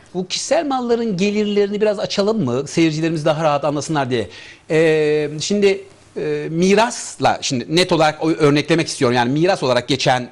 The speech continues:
e, bir, e, mal varlığı, e, şahsi mal. Kanunda böyle bir düzenleme yapılmış. Dolayısıyla bana babamdan kalmış bir gayrimenkul benim şahsi malım. Bu gayrimenkulü ben kiraya verdiğimde elde edilen kira mıdır bunun geliri? Yani bu mu,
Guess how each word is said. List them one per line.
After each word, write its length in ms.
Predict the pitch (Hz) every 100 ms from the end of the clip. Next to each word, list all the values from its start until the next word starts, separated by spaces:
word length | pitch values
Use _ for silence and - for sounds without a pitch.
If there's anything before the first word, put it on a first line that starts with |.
| -
e, 220 | 123 117
bir, 200 | 135 131
e, 140 | 127 127
mal 260 | 151 156
varlığı, 480 | 127 117 190 285 285
e, 100 | 214
şahsi 380 | 190 240 180 190
mal. 200 | 135 80 - _ -
Kanunda 420 | 151 127 135 165
böyle 180 | 147 156
bir 120 | 147
düzenleme 540 | 135 135 135 147 220 -
yapılmış. 520 | 151 156 120 180 220 - - -
Dolayısıyla 320 | 196 185 175
bana 200 | 185 170
babamdan 420 | 170 180 196 208
kalmış 400 | 175 151 139 -
bir 120 | 143
gayrimenkul 760 | 143 147 147 147 139 - 285 190
benim 180 | 160 220
şahsi 380 | 185 165 - 180
malım. 360 | 165 165 - - _ - - - - - 123
Bu 260 | 143 262
gayrimenkulü 1080 | 269 254 262 254 233 226 220 226 208 160 101 - _ -
ben 220 | 147 190
kiraya 460 | - 175 160 175 190
verdiğimde 760 | 147 135 143 143 143 127 82 - - _ -
elde 340 | 160 160 269
edilen 340 | 294 226 175 139
kira 400 | - 165 156 294
mıdır 300 | 370 247 165
bunun 200 | 131 123
geliri? 240 | 123 117 123
Yani 180 | 120
bu 100 | 196
mu, 240 | 311 220